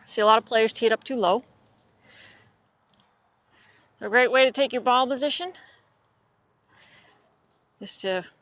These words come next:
begin with your feet together. All right, aim your club face to your intermediate target. Step your lead foot a tiny, tiny bit. Your lead foot sets your ball position. Then step your trail for stance.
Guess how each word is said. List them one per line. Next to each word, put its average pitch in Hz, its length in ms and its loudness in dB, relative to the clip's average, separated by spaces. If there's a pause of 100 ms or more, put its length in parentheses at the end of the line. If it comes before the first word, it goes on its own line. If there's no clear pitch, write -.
(140)
begin 214 300 -2
with 254 100 2
your 208 80 0
feet 262 260 -8
together. 202 420 0 (1200)
All 175 80 -14
right, 208 240 -4
aim 220 200 -2
your 214 80 0
club 240 260 2
face 247 260 2
to 214 100 -6
your 190 80 -2
intermediate 214 520 -2
target. 247 580 0
Step - 240 -4
your 220 100 0
lead 247 300 2
foot 277 220 6
a 202 80 0
tiny, 302 420 2
tiny 285 340 -2
bit. - 420 -2 (380)
Your 202 120 -6
lead 254 280 0
foot - 300 0
sets - 280 -4
your 254 80 -2
ball 247 180 4
position. 190 480 -6 (600)
Then 254 360 6
step - 360 0
your 254 120 2
trail 285 440 6
for 277 140 -8
stance. - 720 -6